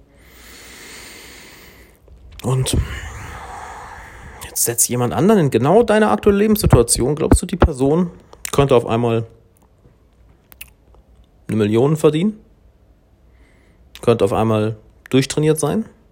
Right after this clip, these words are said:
Könnte, ohne irgendwas in der Realität zu ändern, jeden Tag gut gelaunt sein? Könnte auf die Probleme, welche dich grad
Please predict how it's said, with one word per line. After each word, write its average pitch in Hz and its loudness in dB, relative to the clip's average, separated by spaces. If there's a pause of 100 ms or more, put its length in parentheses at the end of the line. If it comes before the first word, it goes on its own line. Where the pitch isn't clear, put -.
(1000)
Könnte, 139 4
ohne 254 4
irgendwas 262 4
in 214 4
der 202 6
Realität 175 2
zu - -2
ändern, 123 -2
jeden 123 -6
Tag 143 -4
gut 135 -2
gelaunt 117 0
sein? - -4 (1900)
Könnte 135 4
auf 123 4
die 143 -6
Probleme, 131 2
welche 131 0
dich 123 -8
grad 113 -4